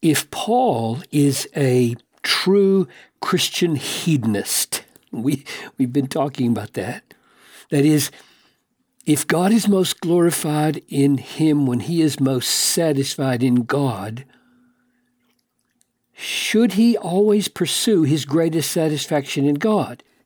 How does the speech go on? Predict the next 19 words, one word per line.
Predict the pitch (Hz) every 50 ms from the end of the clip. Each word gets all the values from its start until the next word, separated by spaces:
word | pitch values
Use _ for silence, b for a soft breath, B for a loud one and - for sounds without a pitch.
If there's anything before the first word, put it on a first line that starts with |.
| _ -
And | - 135 127 143
the | 151 147 160
answer, | 160 135 127 - - 165 196
of | 214 -
course, | - - - 131 131 139 - -
is | 135 123 117 - 190
yes. | 156 190 262 294 277 160 - - - - - - - - _ _ _ _ _ _ _ _ _ _ _ _ _ _ _ _ _ _
And | - 175 165 165 156
yet, | 180 233 302 294 233 175 - - _ -
look, | 208 226 277 233 165 - - - - B B B B B B B B B B B B
he | B - 233 233
says, | 208 - - - 262 247 208 147 170 165 - - - - b b b b b b b b b _ -
"To | - - 175
die | 131 110 110 - 202 196 226 240 233 208 175 156 147 - -
is | - 165 180 160 135
gain." | 120 113 117 117 - 185 208 247 247 226 202 165 135 - - - - - _ _ _ _ _ _ _ _ _ _ _ _ _ _
So | - - 147 113 113 _ _ _ _ _ _ _ _ _ _ - 143 120 117 131
gain | 147 202 208 240 262 262 254 233 165 123 107 98 - _ _ _ _ _ _ _ _ _ _ _ _ _ _ _ _ _ _ _ _ _ _ _ _ _ _ _ -
comes | - - 190 165 156 147 143 131 - -